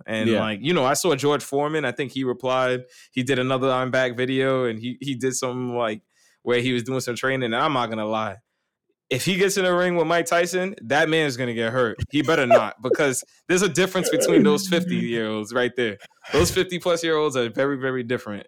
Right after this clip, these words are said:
Speaker 1: If you go watch both of those videos, you'll see the contrast. That's a very, very dangerous man. And, um,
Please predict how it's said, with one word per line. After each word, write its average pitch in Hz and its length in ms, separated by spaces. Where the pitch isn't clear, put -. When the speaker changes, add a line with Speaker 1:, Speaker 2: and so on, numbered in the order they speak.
Speaker 1:
If 110 180
you 131 80
go 135 140
watch 131 280
both 123 200
of 123 60
those 123 180
videos, 123 420
you'll 147 140
see 147 200
the 127 80
contrast. 113 680
That's 135 280
a 123 40
very, 120 280
very 107 200
dangerous 104 380
man. 101 360
And, 98 180
um, 98 380